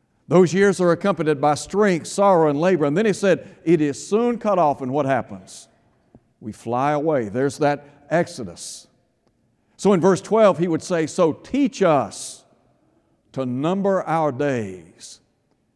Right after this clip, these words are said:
You think about the time that you have on this earth, and then there is our tour on earth, and then finally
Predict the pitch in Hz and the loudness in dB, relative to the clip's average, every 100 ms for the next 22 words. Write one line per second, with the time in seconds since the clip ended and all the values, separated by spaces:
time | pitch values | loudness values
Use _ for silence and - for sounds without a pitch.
0 | _ _ - 185 214 220 180 175 160 123 | _ _ -2 0 2 0 2 2 2 0
1 | 139 - 208 208 190 151 143 170 165 160 | -4 -4 -2 -2 -2 -4 -2 0 2 0
2 | 151 135 139 - 135 117 107 156 - _ | 0 -2 -4 0 0 0 -2 -8 -14 _
3 | _ _ _ _ _ _ _ _ _ _ | _ _ _ _ _ _ _ _ _ _
4 | _ 160 151 185 185 185 185 170 147 160 | _ -2 2 2 4 4 4 2 2 2
5 | 160 156 156 143 151 143 - 226 233 185 | 2 0 -2 0 2 0 -2 2 6 6
6 | 139 131 123 113 117 110 113 131 - _ | 4 0 -2 -2 -2 -2 -2 -6 -14 _
7 | _ _ _ _ _ _ _ - 107 127 | _ _ _ _ _ _ _ -12 -8 -8
8 | 107 170 170 139 123 127 | -4 -2 -2 -2 -4 -6